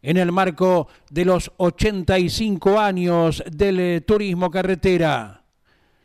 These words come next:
El cuatro de septiembre se vuelve al Autódromo Roberto Mouras. El dos de octubre, siempre hablamos de dos carreras por fin de semana. La fecha que damos es la del domingo, ¿verdad? Dos de octubre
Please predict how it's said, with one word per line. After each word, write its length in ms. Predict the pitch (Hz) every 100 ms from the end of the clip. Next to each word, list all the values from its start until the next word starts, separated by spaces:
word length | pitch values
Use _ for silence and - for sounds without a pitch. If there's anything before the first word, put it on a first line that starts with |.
| _ _
El 220 | 190 170
cuatro 520 | - 220 180 185 185
de 100 | 185
septiembre 840 | 160 180 214 208 190 185 180 160 - _ _ _
se 180 | - 185
vuelve 540 | 170 202 196 196 175
al 120 | 170
Autódromo 520 | 175 151 185 208 196 180
Roberto 540 | 180 180 170 160 170
Mouras. 760 | 208 202 185 151 123 107 - - _ _ _ _ _ -
El 240 | 196 180
dos 200 | 214 175
de 120 | 202
octubre, 800 | 202 165 226 202 180 170 165 - _ _ _
siempre 400 | - 208 208 202
hablamos 600 | 175 180 208 220 202 - - _ _ _
de 520 | 147 180 170 156 147
dos 200 | 147 185
carreras 380 | - 165 190 185
por 200 | 170 151
fin 200 | 180 165
de 120 | 151
semana. 680 | 151 165 190 143 143 151 180
La 140 | 175 151
fecha 280 | 180 180
que 140 | 170 180
damos 320 | 175 185 202
es 100 | 214
la 100 | 180
del 160 | 160 139
domingo, 480 | 127 185 190 139
¿verdad? 440 | 135 135 165 175 151
Dos 200 | 196 170
de 120 | 180
octubre 640 | 170 - 220 196 180 175